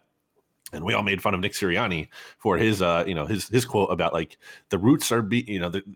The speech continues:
the, it's, it's underground right now. You can't see it, but it's gonna develop into a flower." And the Eagles, sure enough, have blossomed. So I guess, you know, it worked out for Sirianni. But the Jay-Z thing, which apparently, uh, like, Matt Rhule talks to his players about, and it wasn't just <laughs> something he said in the media,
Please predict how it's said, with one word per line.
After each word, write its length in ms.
the, 200
it's, 220
it's 240
underground 400
right 80
now. 80
You 100
can't 300
see 240
it, 100
but 180
it's 220
gonna 220
develop 420
into 280
a 40
flower." 400
And 180
the 60
Eagles, 200
sure 140
enough, 220
have 300
blossomed. 460
So 320
I 40
guess, 240
you 60
know, 80
it 60
worked 200
out 180
for 80
Sirianni. 600
But 80
the 80
Jay-Z 440
thing, 420
which 120
apparently, 640
uh, 400
like, 140
Matt 220
Rhule 320
talks 300
to 200
his 160
players 320
about, 400
and 140
it 40
wasn't 280
just 120
<laughs> 60
something 260
he 140
said 320
in 160
the 80
media, 500